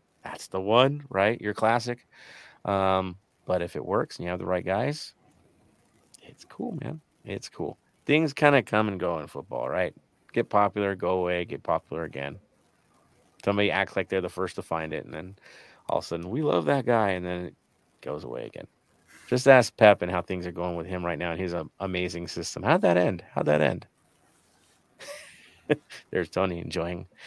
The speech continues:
how that ended. So there you go. Uh, good stuff, guys.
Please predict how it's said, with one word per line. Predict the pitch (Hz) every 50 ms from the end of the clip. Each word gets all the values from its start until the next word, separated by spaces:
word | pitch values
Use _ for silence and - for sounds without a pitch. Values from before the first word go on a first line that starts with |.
| - - -
how | - 90 87
that | 87 85 82 82
ended. | 90 98 98 92 90 - _ _ _ _ _ _
So | - - - 90 90 87 85 - _ _ _ - - -
there | 104 101
you | 110 120 127
go. | 131 143 147 135 113 - _ _ _ - - - - - - - - - -
Uh, | 113 120 120 117 117
good | 101 123 143 139 -
stuff, | - - 147 135 123 113
guys. | 127 123 120 120 110 -